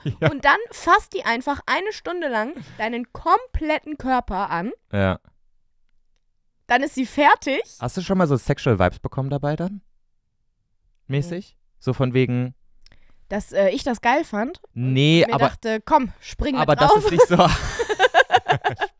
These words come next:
Speaker 1: Spring mit drauf. Aber dass es sich für dich kurz so sexuell angefühlt hat, so von wegen, „I, warte mal, irgendwie, dass der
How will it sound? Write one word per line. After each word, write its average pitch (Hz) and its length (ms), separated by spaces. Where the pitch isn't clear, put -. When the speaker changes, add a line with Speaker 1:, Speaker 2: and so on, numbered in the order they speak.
Speaker 1:
Spring 104 200
mit 101 180
drauf. - 280
Aber 123 160
dass 143 180
es 139 80
sich 139 120
für - 100
dich - 180
kurz - 340
so 135 180
sexuell - 600
angefühlt 101 440
hat, 101 120
so 110 80
von 110 140
wegen, 104 160
„I, 135 120
warte 131 140
mal, 202 160
irgendwie, 127 340
dass 123 200
der 127 160